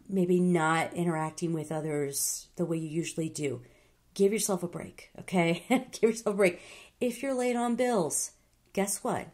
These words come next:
The kind of work that I do, the conversations I've had,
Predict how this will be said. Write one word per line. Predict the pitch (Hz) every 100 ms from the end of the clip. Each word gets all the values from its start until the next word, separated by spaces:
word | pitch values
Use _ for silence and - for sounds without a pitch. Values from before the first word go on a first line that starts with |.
| _
The | -
kind | - 175 180
of | 170
work | 170 175 175
that | 220
I | 226
do, | 233 254 294 294 - _ _
the | -
conversations | 165 175 175 202 233 233
I've | 240
had, | 247 247 269